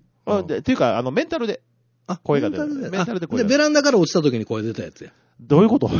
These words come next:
Speaker 2: 男の子がベランダから落ちるやろ。いじめてたやろ。
Speaker 1: いじめてた。
Speaker 2: 男の子。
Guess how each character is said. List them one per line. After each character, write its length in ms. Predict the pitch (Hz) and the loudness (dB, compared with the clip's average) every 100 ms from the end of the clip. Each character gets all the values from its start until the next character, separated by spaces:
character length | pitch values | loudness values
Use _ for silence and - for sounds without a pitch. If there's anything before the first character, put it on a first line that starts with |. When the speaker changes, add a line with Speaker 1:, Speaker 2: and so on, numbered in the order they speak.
| - - | -2 0
Speaker 2:
男 320 | 233 285 269 | 0 2 4
の 80 | 240 | 4
子 160 | 165 131 | 4 2
が 200 | 110 110 | 0 -2
ベ 160 | 135 | 2
ラ 100 | 185 | 2
ン 60 | 185 | 2
ダ 80 | 180 | 0
か 80 | 156 | 0
ら 80 | |
落 80 | 110 | -2
ち 100 | 101 | 0
る 60 | 139 | 0
や 100 | 107 | 0
ろ。 120 | 71 _ _ _ _ _ _ _ _ _ _ _ _ _ - | -6 _ _ _ _ _ _ _ _ _ _ _ _ _ 4
い 100 | 262 | 8
じ 100 | 294 | 8
め 140 | 269 | 6
て 100 | 240 | 4
た 100 | 180 | 2
や 80 | - | 2
ろ。 160 | 85 - _ _ _ _ _ _ _ _ _ - | -4 -18 _ _ _ _ _ _ _ _ _ -8
Speaker 1:
い 60 | |
じ 80 | 110 | -4
め 100 | 113 | 0
て 80 | - | 4
た。 80 | 180 | 4
Speaker 2:
男 140 | 147 | 4
の 100 | 139 | 2
子。 180 | 104 82 | 0 -8